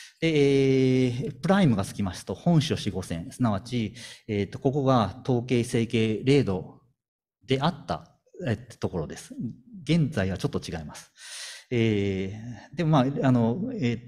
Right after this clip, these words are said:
ーと、グリーン地点問題は、まあ、今はここは、あの、まあ、博物館兼観光施設的なものになってますが、えーと、この線は残っています。で、この線の上に現代的な、えーと、といっても、まあ、二千九年です、ですけど、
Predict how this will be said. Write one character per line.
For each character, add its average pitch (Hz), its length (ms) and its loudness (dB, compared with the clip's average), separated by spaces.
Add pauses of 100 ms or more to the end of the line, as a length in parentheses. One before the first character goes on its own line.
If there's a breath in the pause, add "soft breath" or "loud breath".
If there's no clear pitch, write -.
(100)
ー - 40 -20
と、 117 180 2
グ 113 140 -2
リ 143 80 6
ー - 20 6
ン - 20 6
地 139 100 -4
点 135 140 2
問 135 140 4
題 127 240 4
は、 120 300 2
ま 147 140 0
あ、 - 20 2
今 202 180 4
は 117 120 4
こ 131 100 -2
こ 147 100 0
は、 107 80 4
あ 98 60 2
の、 101 320 -2
ま 113 100 -2
あ、 104 60 -6
博 110 200 -8
物 120 220 -8
館 92 220 -2
兼 92 260 -4
観 101 220 -4
光 107 100 0
施 - 80 -2
設 - 180 -6
的 101 160 -4
な 95 100 0
も 95 100 -2
の 92 100 -4
に 87 120 -6
な 98 80 -4
っ - 40 -12
て - 100 -10
ま 82 120 -10
す - 100 -14
が、 131 160 -2 (400 loud breath)
え 104 180 2
ー - 40 0
と、 104 120 -4
こ - 140 0
の 120 80 4
線 113 220 2
は 135 280 2
残 104 220 -4
っ 82 40 -8
て 80 100 -12
い 76 40 -10
ま 71 140 -12
す。 - 160 -20 (260 soft breath)
で、 180 60 -4
こ 208 160 2
の 285 80 4
線 330 180 0
の - 80 6
上 117 160 6
に 107 380 2 (240 loud breath)
現 160 160 4
代 170 160 4
的 151 180 0
な、 131 400 2
え 113 140 2
ー 110 100 -4
と、 110 600 2
と 165 60 2
い - 20 0
っ 156 40 -4
て 143 100 -2
も、 110 60 2
ま 110 40 2
あ、 98 300 -6
二 151 240 -2
千 131 120 4
九 117 120 -2
年 101 80 2
で 85 100 -2
す、 - 80 -14 (100)
で 95 120 -4
す - 100 -12
け 151 80 -2
ど、 143 160 2